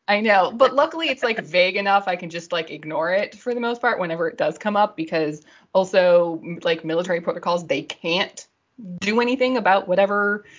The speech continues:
tension there might be between them, so nothing could ever happen anyway until one of them, like, retired, which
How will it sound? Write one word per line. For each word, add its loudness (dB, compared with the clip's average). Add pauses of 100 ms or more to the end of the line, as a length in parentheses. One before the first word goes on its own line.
tension -4
there 2
might 2
be -6
between -2
them, 2
so 4 (180)
nothing 0
could 0
ever 0
happen -4
anyway 0
until -6
one -2
of -8
them, -6
like, -6
retired, 0 (120)
which -8